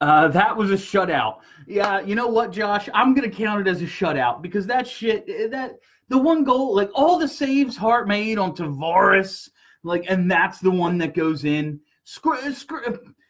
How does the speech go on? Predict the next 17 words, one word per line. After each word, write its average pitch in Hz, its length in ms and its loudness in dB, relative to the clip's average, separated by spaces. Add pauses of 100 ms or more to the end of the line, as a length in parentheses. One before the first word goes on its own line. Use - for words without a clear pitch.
(180)
that's 269 260 0
puck 262 320 -2
luck 226 300 -2
at 180 160 0
its 147 200 -4
absolute 190 580 2
worst 165 440 -2
right 120 240 -2
there. 123 180 -4
That, 175 220 -4
when 202 160 -4
I 196 80 -4
say 226 300 -2
all 180 320 -2
goals 175 400 -2
are 139 100 0
flukes, 170 640 -2